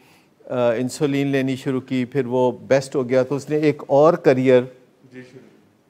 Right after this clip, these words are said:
Speaker 1: एक नए career की शुरुआत की उसने। और उसके बाद फिर वो, अ,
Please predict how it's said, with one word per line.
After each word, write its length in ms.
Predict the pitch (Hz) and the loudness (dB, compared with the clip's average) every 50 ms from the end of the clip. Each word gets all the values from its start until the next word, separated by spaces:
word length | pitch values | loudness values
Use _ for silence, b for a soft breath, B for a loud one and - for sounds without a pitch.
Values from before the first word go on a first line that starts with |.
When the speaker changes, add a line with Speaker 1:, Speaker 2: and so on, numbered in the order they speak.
| - | 0
Speaker 1:
एक 160 | 135 135 139 139 | 0 0 0 -4
नए 360 | 139 143 151 156 165 180 180 | 0 4 6 6 6 6 4
career 380 | 180 175 143 139 143 139 143 | 4 2 2 4 4 2 2
की 420 | 139 139 - 139 139 139 143 151 - | 0 -2 -4 -4 -2 -2 -4 -6 -10
शुरुआत 500 | - - 147 135 131 127 120 120 120 - | -10 -8 -6 -2 2 2 2 2 2 0
की 240 | - - 135 131 127 | -6 -6 -6 -4 -4
उसने। 400 | 123 123 - - 123 113 113 117 b b b b b b b b b b _ _ | -6 -6 -8 -8 -6 -6 -6 -6 b b b b b b b b b b _ _
और 340 | - 120 120 117 117 117 120 | 0 2 4 4 4 4 2
उसके 340 | 123 - 139 - - - 160 | 0 -4 -10 -8 -4 -4 -2
बाद 360 | 147 147 143 139 139 139 143 - | 2 4 4 4 2 0 -6 -8
फिर 200 | 151 147 139 135 | -4 -4 -4 -4
वो, 500 | 127 131 135 131 127 127 127 123 - - _ _ b b b b b b b b _ _ _ | -4 -2 -2 0 0 0 -2 -4 -8 -18 _ _ b b b b b b b b _ _ _
अ, 400 | - 113 113 113 113 113 110 110 | -8 -4 -2 0 2 2 0 0